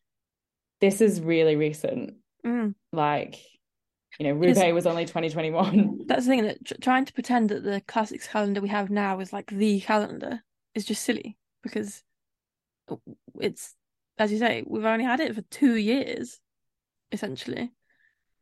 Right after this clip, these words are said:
Speaker 2: And so we need to be, I think we should continue to be open to change and open to working out what is the kind of ideal classics calendar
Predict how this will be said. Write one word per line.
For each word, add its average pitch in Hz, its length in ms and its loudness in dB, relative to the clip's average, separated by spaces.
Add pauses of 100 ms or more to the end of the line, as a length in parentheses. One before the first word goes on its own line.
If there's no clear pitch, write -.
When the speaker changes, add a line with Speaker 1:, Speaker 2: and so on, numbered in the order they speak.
(180)
Speaker 2:
And 226 120 0
so 220 360 2 (600)
we 233 140 -2
need 247 220 0
to 269 80 -2
be, 208 320 -4
I 226 40 -2
think 220 180 -4
we 220 80 0
should 240 200 -2
continue 202 360 -2
to - 100 -14
be 196 120 -6
open 202 300 -4
to 208 100 -12
change 202 540 -8 (100)
and 196 200 -6
open 202 280 -4
to 208 100 -6
working 196 400 -4
out 190 220 -8 (440)
what 214 160 2
is 202 240 -2
the 214 80 -16
kind 190 160 -6
of 180 60 -6
ideal 190 440 -2
classics - 500 -10
calendar 208 540 -8